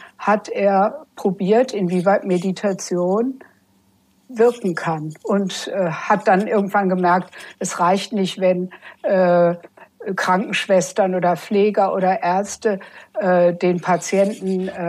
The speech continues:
Achtsamkeit beibringen und selbst nichts davon wissen. Und so wurden auch die Ärzte, Pfleger, Krankenschwestern da einbezogen. Und man hat gemerkt, wow, das wirkt. Und von daher, das war ein ganz wichtiger Punkt,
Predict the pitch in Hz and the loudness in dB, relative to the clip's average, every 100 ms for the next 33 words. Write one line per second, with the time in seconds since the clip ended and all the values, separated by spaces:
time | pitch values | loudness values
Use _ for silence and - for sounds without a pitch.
0 | 175 180 180 - 240 202 214 214 208 208 | -2 -2 -8 -4 -2 0 0 0 2 2
1 | 208 233 226 214 175 185 175 - 233 - | 2 0 0 -2 2 2 2 -2 -4 -4
2 | - 233 196 240 208 226 247 - 285 - | -2 -2 0 0 2 0 0 -2 -2 0
3 | 202 190 220 208 196 202 202 214 196 - | -2 0 0 0 2 0 0 -4 -6 -4
4 | 196 208 175 170 175 - 226 - 175 190 | -4 0 2 2 0 -6 -6 -2 0 0
5 | 202 - 175 - - - 220 - 262 240 | -2 -2 -6 -6 -8 -2 -2 0 2 4
6 | 226 240 240 247 - 262 269 269 285 - | 2 0 -2 -4 0 0 2 -2 -8 -12
7 | - - - - - 226 214 185 185 214 | -18 -18 -18 -4 0 2 2 2 0 0
8 | 196 185 180 - 330 226 190 165 - 254 | 2 2 2 0 2 2 0 -2 -2 0
9 | 180 156 - - _ _ 269 202 - 220 | 0 -6 -18 -20 _ _ -6 -6 -2 -2
10 | 190 175 185 202 - - - 190 - 202 | 2 2 2 0 -2 -10 -2 -2 2 2
11 | 185 190 190 - 208 - 202 185 170 247 | 4 0 0 -6 -8 -6 -2 -2 -2 -2
12 | 247 247 - | 0 -2 -8